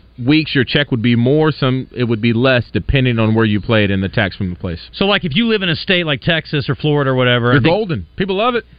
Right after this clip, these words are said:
Speaker 2: But, but you still have to pay the tax to the state where you play. So if you play in, in Missouri, you gotta play, pay the Missouri tax if
Speaker 1: That's
Speaker 2: you're playing
Speaker 1: right.
Speaker 2: the Chiefs.
Speaker 1: So if we, yeah, if, uh, me as a Green Bay Packer, uh, I would pay Wisconsin tax on home games.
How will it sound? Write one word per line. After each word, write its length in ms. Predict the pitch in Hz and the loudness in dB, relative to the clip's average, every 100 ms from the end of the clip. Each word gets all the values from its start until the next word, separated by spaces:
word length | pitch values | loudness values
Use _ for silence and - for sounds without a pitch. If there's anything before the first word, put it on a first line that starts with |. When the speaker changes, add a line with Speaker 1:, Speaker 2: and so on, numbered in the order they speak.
| - | -4
Speaker 2:
But, 200 | 185 165 | -4 -2
but 120 | 185 | -2
you 120 | 175 180 | 0 0
still 200 | 214 185 | 0 0
have 120 | 170 | 0
to 80 | 156 | 0
pay 220 | 175 156 | 0 0
the 100 | 139 | -4
tax 400 | - 147 139 - | -2 -2 -4 -4
to 100 | 165 | -6
the 100 | 135 | -4
state 320 | - 165 143 | -2 -2 0
where 100 | 131 | -2
you 100 | 127 | -2
play. 220 | 107 185 | -2 -2
So 140 | 123 139 | 0 -2
if 100 | 151 | 0
you 80 | 160 | 0
play 240 | 180 156 | 0 2
in, 220 | 131 127 | 0 -2
in 220 | 143 135 127 | -4 -2 0
Missouri, 420 | 110 160 226 131 | 0 2 2 0
you 100 | 139 | 0
gotta 160 | 147 | 0
play, 280 | - 160 147 | 0 0 0
pay 160 | 123 139 | 0 0
the 80 | 127 | 0
Missouri 320 | 120 135 131 | 2 2 2
tax 220 | 160 139 | 0 0
if 20 | |
Speaker 1:
That's 180 | 120 120 | 0 0
Speaker 2:
you're 80 | 151 | 2
playing 80 | 131 | 0
Speaker 1:
right. 80 | 123 | -2
Speaker 2:
the 20 | |
Chiefs. 320 | 139 92 - | -2 -4 -6
Speaker 1:
So 200 | - 131 | -2 0
if 220 | 117 120 139 | 2 0 2
we, 280 | 151 147 | 2 2
yeah, 220 | 135 107 82 | 2 0 -2
if, 220 | 104 98 | -6 -6
uh, 180 | 110 - - | -10 -12 -2
me 320 | 120 151 151 | 2 4 4
as 120 | 123 | 2
a 40 | 110 | 0
Green 240 | 127 139 | 0 2
Bay 140 | 131 | 0
Packer, 560 | 117 135 131 139 139 151 | 0 0 0 -2 -4 -4
uh, 40 | - | -4
I 260 | 98 87 | -2 0
would 240 | 110 107 92 - | 0 0 -4 -6
pay 540 | 127 123 123 123 120 - - - - | -2 2 2 0 -2 -6 -16 -20 -6
Wisconsin 500 | 113 - 127 117 120 | -4 0 0 2 0
tax 460 | 117 110 - - - - - | 0 -2 -4 -14 -20 -20 -6
on 160 | 113 120 | 0 2
home 240 | 123 113 | 4 4
games. 380 | 104 107 135 | 2 2 0